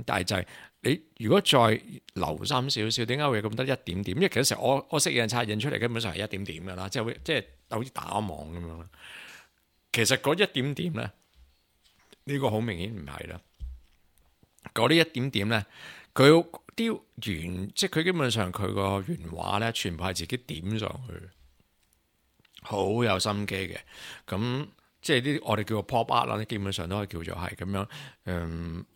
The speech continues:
都路政嘅呢個就係，但係都幾誇張嘅呢個就係，下。咁係啊，冇錯啊，九一我話四聖王啲下張。係啦，呢個就係 Gustav Klimt 啊，Gustav Klimt 啊。呃，如果有睇開嗰啲畫呢，其實就係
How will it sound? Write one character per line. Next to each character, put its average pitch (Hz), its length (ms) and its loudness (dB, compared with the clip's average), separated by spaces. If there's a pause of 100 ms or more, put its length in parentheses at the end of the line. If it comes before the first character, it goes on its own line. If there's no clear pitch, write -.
(260)
都 156 160 6
路 98 180 2
政 92 140 0 (120)
嘅 85 160 -10
呢 98 100 -8
個 87 120 -12
就 82 100 -14
係， 80 60 -14 (280)
但 87 220 -4
係 - 20 -12 (160)
都 156 140 2 (100)
幾 95 180 0
誇 110 220 2
張 104 160 2 (200)
嘅 90 80 -8
呢 95 80 -6
個 90 140 -6
就 90 100 -10
係， 87 180 -8 (400)
下。 - 220 -8 (540)
咁 98 160 -6
係 117 200 6
啊， 117 40 6
冇 127 120 4
錯 123 140 0
啊， 113 160 2
九 107 140 -2
一 123 40 0
我 107 120 -2
話 101 160 0
四 98 120 -2
聖 101 140 -4
王 87 120 -2
啲 104 120 -4
下 98 160 0
張。 123 200 -2 (2000)
係 - 80 -6
啦， 98 180 -6 (360)
呢 320 180 12
個 247 160 8
就 196 140 6
係 160 60 8
Gustav 214 440 4 (140)
Klimt 208 500 2
啊， 139 140 0 (260)
Gustav 160 300 -2 (100)
Klimt 151 540 -6
啊。 101 60 -8 (360)
呃， 110 280 6
如 101 120 4
果 190 140 6
有 139 160 4
睇 - 240 -4
開 156 60 0
嗰 175 180 2
啲 165 100 2
畫 123 200 6
呢， 147 100 4
其 90 120 -4
實 90 140 -2
就 92 140 -2
係 90 60 -2